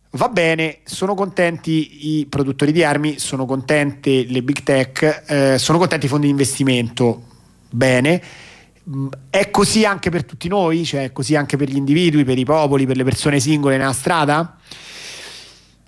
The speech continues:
Qu-, quanto ricade, ci si potrebbe domandare, no, di questi investimenti effettuati nel militare digitalizzato, no, così ricco di tecnologia, sempre più ricco di tecnologia, no, motivato da ciò che si diceva prima?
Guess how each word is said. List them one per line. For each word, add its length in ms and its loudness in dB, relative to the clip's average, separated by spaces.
Qu-, 260 -12
quanto 340 0
ricade, 600 2
ci 140 -4
si 100 -2
potrebbe 360 -2
domandare, 600 -2
no, 200 0
di 500 2
questi 360 0
investimenti 680 0
effettuati 420 0
nel 140 0
militare 400 2
digitalizzato, 800 2
no, 140 0
così 260 -2
ricco 400 2
di 100 0
tecnologia, 720 2
sempre 400 0
più 140 0
ricco 240 0
di 60 0
tecnologia, 680 2
no, 120 2
motivato 440 2
da 80 -2
ciò 160 -2
che 80 -4
si 160 -2
diceva 260 4
prima? 320 2